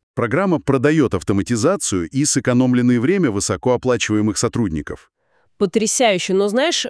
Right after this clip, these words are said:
Speaker 2: мы вот тут обсуждаем, как они за девятнадцать месяцев заработали миллион. Звучит как магия из соцсетей, типа «успешный успех».
Speaker 1: Да, как будто это очень легко.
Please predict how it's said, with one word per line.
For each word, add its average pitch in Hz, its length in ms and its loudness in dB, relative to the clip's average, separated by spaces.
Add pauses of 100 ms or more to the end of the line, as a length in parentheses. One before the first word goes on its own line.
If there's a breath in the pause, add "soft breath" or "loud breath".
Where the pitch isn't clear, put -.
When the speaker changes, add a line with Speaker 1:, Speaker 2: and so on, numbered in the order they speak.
Speaker 2:
мы 202 400 0
вот 202 160 0
тут 190 180 -6
обсуждаем, 190 600 -2
как 180 300 -4
они 175 260 2
за 160 140 -4
девятнадцать 165 680 -4
месяцев 170 520 -2
заработали 151 560 -6
миллион. 147 720 -2 (400 soft breath)
Звучит 190 480 -2
как - 340 -4 (140)
магия 190 420 0
из 170 80 -4
соцсетей, 190 600 -4
типа - 360 -4 (120)
«успешный 170 520 -2
успех». - 500 -10
Speaker 1:
Да, 92 200 0
как 76 220 -4
будто 82 260 -2
это 101 220 0
очень 101 260 0
легко. 113 440 -4